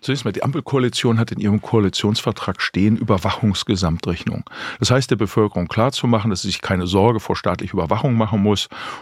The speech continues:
dass man veröffentlicht, wie viel Staatstrojaner, wie viel Innenraumüberwachung jährlich waren. Und wenn's weniger wird,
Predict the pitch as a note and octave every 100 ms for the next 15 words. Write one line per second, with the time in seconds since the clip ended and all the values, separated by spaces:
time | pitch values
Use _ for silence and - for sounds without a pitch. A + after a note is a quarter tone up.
0 | - - F2 G#2 - - A2+ A2 G2+ -
1 | G2 G#2 - - F#2 - - F#2 E2+ F2
2 | F2+ G2+ A2+ - A2 G2 F2 F2+ F2 F2
3 | F2+ - E2+ E2 E2 D#2+ B2 D3 A#2+ E2+
4 | E2+ - B2+ A#2+ A2 A#2